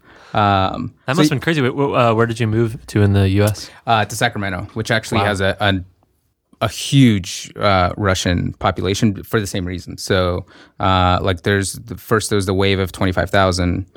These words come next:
Speaker 1: uh, individual adults plus their children,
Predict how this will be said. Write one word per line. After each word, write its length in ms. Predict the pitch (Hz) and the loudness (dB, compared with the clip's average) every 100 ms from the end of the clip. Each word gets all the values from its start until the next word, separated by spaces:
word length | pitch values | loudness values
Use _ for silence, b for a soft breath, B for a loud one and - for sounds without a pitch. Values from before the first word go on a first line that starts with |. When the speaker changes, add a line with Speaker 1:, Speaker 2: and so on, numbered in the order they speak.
| B _ | B _
Speaker 1:
uh, 140 | 98 95 | -2 -2
individual 840 | - 104 107 92 95 92 90 90 - | -2 0 0 0 0 0 0 0 -2
adults 440 | 98 92 113 - | -4 0 -2 -4
plus 240 | - 104 - | -4 -4 -2
their 100 | 87 | -6
children, 460 | - 101 117 151 | -6 -4 -2 -4